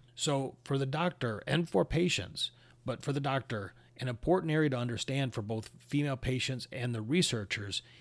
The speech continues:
is what happens to women in pregnancy that are having A S issues. This is especially important as the disease starts in the women of childbearing age, such that patients will have the disease when they become pregnant.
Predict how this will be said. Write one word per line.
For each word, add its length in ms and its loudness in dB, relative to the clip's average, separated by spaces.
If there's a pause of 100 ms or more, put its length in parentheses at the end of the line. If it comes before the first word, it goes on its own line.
(140)
is 140 -2
what 160 2
happens 460 0
to 120 0
women 260 0
in 140 -6
pregnancy 640 -2 (160)
that 140 -2
are 120 -2
having 480 -2
A 140 -4
S 180 -2
issues. 440 -8 (300)
This 120 4
is 80 6
especially 440 2
important 380 -2
as 100 -4
the 80 -6
disease 380 -2
starts 480 -2 (220)
in 100 -2
the 80 0
women 260 2
of 120 -6
childbearing 580 0
age, 480 -4 (100)
such 300 2
that 140 -4
patients 380 2
will 100 -6
have 200 -2
the 100 -2
disease 440 -2
when 100 -4
they 100 -4
become 340 -4
pregnant. 400 -6